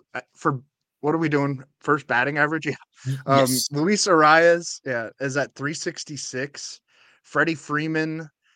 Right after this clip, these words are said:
Speaker 1: three forty-four. Ronald Acuna, three thirty-eight.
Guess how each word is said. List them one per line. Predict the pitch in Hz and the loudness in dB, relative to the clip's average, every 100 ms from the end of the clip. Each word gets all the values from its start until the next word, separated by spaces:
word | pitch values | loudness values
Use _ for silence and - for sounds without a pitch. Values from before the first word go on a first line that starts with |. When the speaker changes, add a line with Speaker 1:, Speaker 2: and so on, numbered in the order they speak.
| _ | _
Speaker 1:
three | 147 151 | -10 -10
forty-four. | 143 151 143 135 143 143 143 139 | -4 -4 -4 -6 -4 -2 0 0
Ronald | 139 151 | -2 -4
Acuna, | 135 - 143 143 143 | -8 -6 -6 -4 -4
three | 135 - 139 | -6 -8 -10
thirty-eight. | 135 135 127 123 127 131 | -6 -6 -4 -2 -2 -4